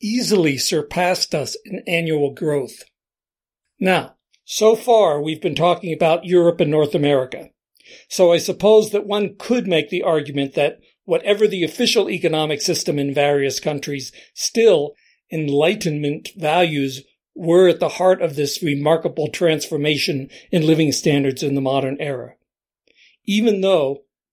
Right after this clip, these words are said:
as I've already pointed out, mainstream thinking in the nineteenth century, John Stuart Mill and his friends notwithstanding, pretty much totally disavowed the Age of Enlightenment. But it's when we turn and look at Asia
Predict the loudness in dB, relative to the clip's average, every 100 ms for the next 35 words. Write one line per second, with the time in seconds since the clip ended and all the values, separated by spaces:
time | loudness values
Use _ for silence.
0 | -12 -6 -4 -4 2 4 4 2 0 -4
1 | -2 -2 -2 -2 -2 -8 _ _ _ _
2 | _ -6 0 2 2 -2 -4 -4 -2 -4
3 | -8 -12 -10 -4 -4 -2 -6 -4 -4 -2
4 | -2 -2 -4 -4 -2 -4 -4 -6 -8 -10
5 | _ _ _ 0 2 2 -2 0 0 2
6 | 2 4 4 0 -2 0 0 0 -2 -4
7 | -4 -4 -6 0 0 0 -4 -8 -16 -20
8 | -12 -2 0 0 0 -2 -4 -8 -4 -4
9 | -2 -4 0 0 2 0 2 2 2 0
10 | -2 -16 _ _ -10 -6 -2 -2 -2 -4
11 | -2 -2 -2 -4 -10 -12 -18 _ _ _
12 | _ _ _ _ _ _ _ _ 0 0
13 | 0 0 0 0 -6 -2 0 0 0 2
14 | 0 0 -10 -6 -4 -2 -2 -4 -6